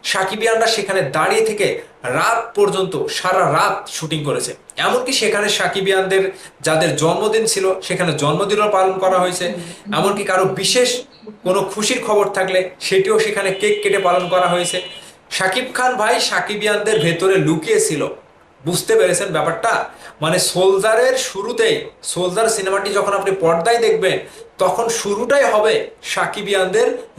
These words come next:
ঝলক দিয়ে। এর থেকে বড় খুশির কারণ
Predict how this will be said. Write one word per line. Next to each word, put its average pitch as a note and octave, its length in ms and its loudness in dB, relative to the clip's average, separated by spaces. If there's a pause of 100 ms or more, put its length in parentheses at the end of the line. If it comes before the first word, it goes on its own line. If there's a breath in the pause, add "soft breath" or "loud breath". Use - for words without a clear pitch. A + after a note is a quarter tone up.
ঝলক F#3 460 2 (120)
দিয়ে। D#3 140 2 (400 loud breath)
এর A3+ 180 2 (120)
থেকে C4+ 180 0 (260)
বড় A3+ 220 4 (160)
খুশির A#3+ 300 -6 (100)
কারণ E3+ 260 2